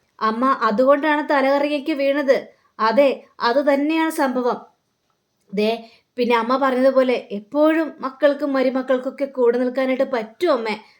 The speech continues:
അമ്മ ഒന്ന് ചിന്തിച്ചു നോക്ക്. പക്ഷേ ഒരു ഭർത്താവാകുമ്പോൾ കൂടെ എപ്പോഴും ഉണ്ടാകില്ലേ ആശ്വാസവാക്കേകിയിട്ട്? എപ്പോഴും സമാധാനത്തിൻ്റെ ഇതായിട്ട് ഒരു ഭർത്താവ് കൂടെയുള്ളത് അത് നല്ലതല്ലേ അമ്മേ?" എന്ന് വീണ്ടും വീണ്ടും പറയുകയാണ്.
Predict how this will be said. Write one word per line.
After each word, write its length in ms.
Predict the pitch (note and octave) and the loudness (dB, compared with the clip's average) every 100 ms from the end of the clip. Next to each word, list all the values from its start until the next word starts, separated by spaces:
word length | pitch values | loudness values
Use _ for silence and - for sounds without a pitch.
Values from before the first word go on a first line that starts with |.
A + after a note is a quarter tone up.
| _ | _
അമ്മ 160 | F4 F#4+ | -4 -2
ഒന്ന് 120 | F#4 | -2
ചിന്തിച്ചു 460 | - D4 C4 C#4+ D4+ | -4 -4 -4 -4 -2
നോക്ക്. 340 | A#3+ G#3+ G#3+ F3 _ _ | -2 -4 -6 -6 _ _
പക്ഷേ 300 | - G#3+ B3+ A3 G#3+ _ - | -12 -8 -4 -6 -8 _ -2
ഒരു 140 | D4 | -2
ഭർത്താവാകുമ്പോൾ 960 | A3+ A3 G#3+ C4 C#4 C4+ A#3+ C4 C4 G3+ - _ | -2 -4 0 0 2 2 0 2 2 0 -8 _
കൂടെ 300 | - C#4 D4+ | -4 0 2
എപ്പോഴും 400 | D4+ D4 D4+ D#4 D4+ | 2 2 4 4 2
ഉണ്ടാകില്ലേ 540 | C#4 C#4+ D4 C#4+ A3 - _ _ | 2 2 2 2 0 -2 _ _
ആശ്വാസവാക്കേകിയിട്ട്? 1200 | B3 C4 C#4 D4+ D4 D4+ C#4+ C#4+ D4 C#4 C#4 C4+ C4+ C4 _ _ _ - | 2 2 4 0 2 2 2 4 4 6 4 4 2 0 _ _ _ -2
എപ്പോഴും 380 | C#4 D#4+ E4+ E4 | -2 2 0 2
സമാധാനത്തിൻ്റെ 720 | E4 C#4+ D4+ D#4 D#4+ E4 D#4 | 0 0 0 0 0 -2 -2
ഇതായിട്ട് 420 | C#4 D4+ D4+ D#4 C4+ - _ | 0 2 2 2 0 -2 _
ഒരു 120 | F#4 | -6
ഭർത്താവ് 460 | D4+ D4+ D4 E4 E4 | 0 0 2 0 2
കൂടെയുള്ളത് 520 | E4 D4+ D4+ D4 D4 C#4 | 0 4 6 6 4 2
അത് 200 | - F#4+ | 0 -2
നല്ലതല്ലേ 500 | F4+ C#4+ E4 D#4 D4 | 0 2 6 6 6
അമ്മേ?" 240 | C4+ C#4 B3 - _ C4 | 4 0 -2 -6 _ -6
എന്ന് 160 | C#4 | -4
വീണ്ടും 360 | B3+ A#3+ B3 C4 | -2 0 0 0
വീണ്ടും 300 | A#3+ A#3+ B3+ | 0 0 0
പറയുകയാണ്. 460 | A3+ G#3 A3 G#3 | -2 -2 -2 -4